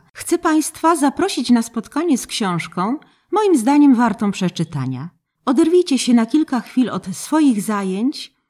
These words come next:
albo odsłuchajcie ten podcast przy jakiejś innej waszej pracy.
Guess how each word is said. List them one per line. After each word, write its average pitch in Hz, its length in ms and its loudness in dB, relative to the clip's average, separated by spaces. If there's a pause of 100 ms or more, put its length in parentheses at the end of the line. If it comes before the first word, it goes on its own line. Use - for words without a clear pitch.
albo 349 260 2
odsłuchajcie 359 540 -2
ten 269 180 2
podcast 294 600 -6
przy - 200 -6
jakiejś 320 320 0
innej 185 420 2
waszej 151 360 -4
pracy. - 540 -12